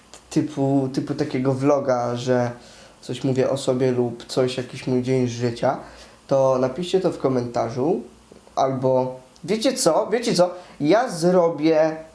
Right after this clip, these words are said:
ja zrobię znowu głosowanie, sobie zagłosujcie, zagłosujecie sobie i będzie link pod tym filmikiem do sądy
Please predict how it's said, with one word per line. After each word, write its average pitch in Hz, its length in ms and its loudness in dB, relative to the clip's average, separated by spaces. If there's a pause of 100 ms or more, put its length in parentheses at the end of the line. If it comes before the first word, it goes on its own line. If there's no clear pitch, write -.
ja 226 120 4
zrobię 180 240 2
znowu 135 220 2
głosowanie, 127 640 0 (260)
sobie 170 220 -6
zagłosujcie, 151 720 2 (540)
zagłosujecie 143 680 0
sobie 226 380 0 (840)
i 160 360 2 (2250)
będzie 156 560 2
link 135 340 -2 (160)
pod 135 280 -2
tym 127 180 -6
filmikiem 117 580 -4 (120)
do 123 480 0 (300)
sądy 127 580 0